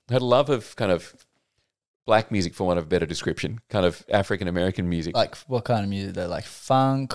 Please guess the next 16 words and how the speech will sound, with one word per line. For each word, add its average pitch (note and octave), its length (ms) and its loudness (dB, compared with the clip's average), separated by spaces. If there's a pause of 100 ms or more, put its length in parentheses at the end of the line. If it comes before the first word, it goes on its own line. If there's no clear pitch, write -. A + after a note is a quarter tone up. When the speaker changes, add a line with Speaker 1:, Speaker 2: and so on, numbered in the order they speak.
Speaker 1:
It's - 180 -10
like, A2 120 2
Speaker 2:
soul, C#3 440 4
Speaker 1:
it C3+ 80 4
was C3 380 0
mainly B2+ 400 0
Speaker 2:
neo D3 360 4
soul, C#3 800 2
Speaker 1:
Yeah. G#2 260 2
Speaker 2:
hip E2+ 80 2
hop. C#3+ 340 2
Like, A2+ 180 2
what B2 100 0
are - 20 0
we B2+ 100 -2
talking? G#2 420 0